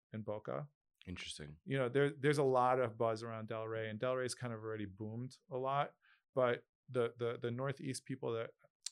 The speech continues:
Speaker 1: that I've been talking to, they're actually choosing Boca in Boynton Beach because it's a lot cheaper.
Speaker 2: Mm-hmm.
Speaker 1: And it's giving you the kind of lifestyle that you want. It's, and
Speaker 2: Right.
Speaker 1: it's got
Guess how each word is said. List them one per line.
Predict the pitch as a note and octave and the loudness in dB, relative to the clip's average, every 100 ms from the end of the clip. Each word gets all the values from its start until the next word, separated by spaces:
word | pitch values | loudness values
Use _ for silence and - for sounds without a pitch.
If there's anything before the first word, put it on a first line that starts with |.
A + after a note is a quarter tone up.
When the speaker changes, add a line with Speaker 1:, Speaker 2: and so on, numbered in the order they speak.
| A#2 | -6
Speaker 1:
that | A#2 | -6
I've | A2+ C3 | -2 -2
been | D#3+ | -2
talking | C3 A#2 A2+ B2 A2+ | -4 -6 -8 -10 -10
to, | B2 A#2+ C#3 - _ _ _ _ _ - | -8 -8 -8 -14 _ _ _ _ _ -12
they're | B2 C3 D#3 | -2 0 2
actually | C#3 - C#3 | -2 -2 -4
choosing | A2+ C3 A#2+ A2 | -4 -6 -6 -6
Boca | A2+ C#3+ - - _ _ _ _ _ _ _ | -6 -8 -10 -14 _ _ _ _ _ _ _
in | G#2+ | -10
Boynton | A2 A#2 A2+ G#2+ | -6 -6 -8 -10
Beach | B2+ C3+ - - _ _ _ _ _ _ | -10 -12 -14 -18 _ _ _ _ _ _
because | A2 - G#2+ A2 A2 A2+ - _ _ _ _ _ _ _ | -14 -12 -8 -8 -6 -8 -10 _ _ _ _ _ _ _
it's | G#2+ - | -8 -4
a | |
lot | A2+ G#2+ | -4 -4
cheaper. | - D3+ E3 C#3+ A2+ _ _ _ _ _ _ F#2+ | -4 -6 -4 -6 -6 _ _ _ _ _ _ -4
Speaker 2:
Mm-hmm. | F#2 F2 F2+ F2+ A2+ | -2 -2 -2 -4 -2
Speaker 1:
And | B2 A#2 A#2 | -2 0 -2
it's | A2+ - | -2 -4
giving | - A#2 A#2 A#2 | -6 -6 -6 -8
you | A2+ A2+ A2+ | -8 -8 -6
the | A2 | -8
kind | - A#2 A#2 | -8 -8 -6
of | A2+ A2 G#2+ A2+ - | -4 -4 -6 -10 -10
lifestyle | B2 A2+ A#2 B2 A2+ | -4 -4 -2 -2 -2
that | G#2+ | -4
you | G#2 | -6
want. | G2 B2+ E3+ A#2+ A#2+ _ _ - | -2 0 2 0 -6 _ _ -12
It's, | G2+ - - - | -6 -6 -8 -6
and | - | 2
Speaker 2:
Right. | F2+ | 2
Speaker 1:
it's | D2+ - | 2 -2
got | - G#2+ | -2 -4